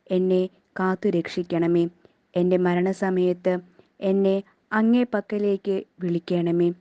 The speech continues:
അങ്ങയുടെ സന്നിധിയിൽ വരുവാൻ എന്നോട് കൽപ്പിച്ചരുളണമേ.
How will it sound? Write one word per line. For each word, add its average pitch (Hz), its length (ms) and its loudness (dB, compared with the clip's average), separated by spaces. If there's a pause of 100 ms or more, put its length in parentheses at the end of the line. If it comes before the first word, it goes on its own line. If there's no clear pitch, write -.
(480)
അങ്ങയുടെ 185 520 2
സന്നിധിയിൽ 185 640 -2 (360)
വരുവാൻ 180 460 2 (400)
എന്നോട് 190 440 2 (380)
കൽപ്പിച്ചരുളണമേ. 170 1040 0